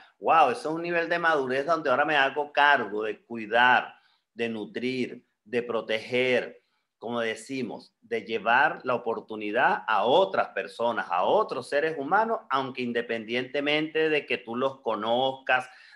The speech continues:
de que te vas a ganar una comisión, de que te va a traer un beneficio, tú estás genuinamente interesado en darle soporte,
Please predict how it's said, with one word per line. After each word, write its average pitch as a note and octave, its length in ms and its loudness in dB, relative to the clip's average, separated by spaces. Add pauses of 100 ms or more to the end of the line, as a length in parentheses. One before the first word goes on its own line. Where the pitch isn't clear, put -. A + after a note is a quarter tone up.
de B2+ 100 -2
que A#2+ 120 -4
te A2 120 -2
vas G#2+ 200 4
a B2+ 80 4
ganar A2 260 0
una A#2+ 280 -2
comisión, B2 1000 0 (280)
de C3 180 -4
que B2+ 100 -2
te B2 120 0
va A2+ 140 4
a A#2 80 0
traer B2+ 280 2
un C3 120 -2
beneficio, G3 800 0 (360)
tú B2+ 140 -2
estás C3 600 4 (300)
genuinamente C#3+ 1000 0
interesado A#2+ 800 2
en C3 100 -4
darle A#2+ 300 4
soporte, - 800 -4